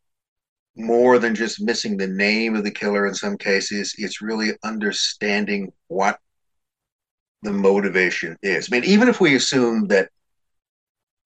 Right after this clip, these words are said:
there was some sort of, or, you know, some sort of group which is carrying out ritual murders, it still leaves the purpose. Exactly why? What is that that they're attempting to do?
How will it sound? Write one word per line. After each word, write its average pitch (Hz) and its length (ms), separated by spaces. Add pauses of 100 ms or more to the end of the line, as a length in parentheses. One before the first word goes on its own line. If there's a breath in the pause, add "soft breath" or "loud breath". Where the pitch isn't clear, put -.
(160)
there 113 140
was 110 160
some 143 240
sort 120 300
of, 104 240 (880)
or, 80 180 (100)
you 92 100
know, - 120 (600)
some 208 240
sort 170 240
of 123 260
group 175 440
which 156 180
is 117 100
carrying 156 400
out 120 260
ritual 123 460
murders, 104 720 (580)
it 117 100
still 151 260
leaves 143 180
the 127 80
purpose. 113 260
Exactly 127 640 (100)
why? 185 540
What 175 160
is 202 120
that 190 140
that 185 120
they're 160 120
attempting 113 380
to 131 60
do? 190 220